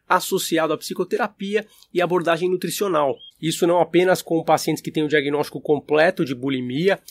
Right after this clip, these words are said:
mas para outros quadros alimentares menos complexos, vemos resultados interessantes do topiramato também neste aspecto. Ainda na linha do controle alimentar, pessoas que sofrem de obesidade têm nesta medicação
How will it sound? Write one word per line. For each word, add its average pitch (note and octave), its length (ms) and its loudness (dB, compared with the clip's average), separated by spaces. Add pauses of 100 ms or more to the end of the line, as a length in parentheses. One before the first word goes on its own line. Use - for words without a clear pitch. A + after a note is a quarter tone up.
(200)
mas D3+ 320 2 (200)
para D3 180 6
outros F#3 540 2
quadros D#3 420 0
alimentares C#3+ 800 -2 (200)
menos D#3+ 520 6
complexos, D3+ 760 -2 (240)
vemos D#3 400 0
resultados D3+ 480 -2
interessantes E3+ 840 0 (400)
do E3 200 2
topiramato E3 680 0
também D#3+ 420 -2 (260)
neste D#3 480 0
aspecto. - 640 -2 (260)
Ainda D#3+ 460 2
na C#3 100 4
linha C#3 220 0
do C3+ 80 -4
controle D#3+ 720 -2
alimentar, D#3 640 0 (280)
pessoas G3 380 0
que - 100 -10
sofrem D3+ 400 -2
de B2+ 80 -6
obesidade E3+ 760 0 (280)
têm F3+ 220 2
nesta D#3 320 -2
medicação E3+ 720 -6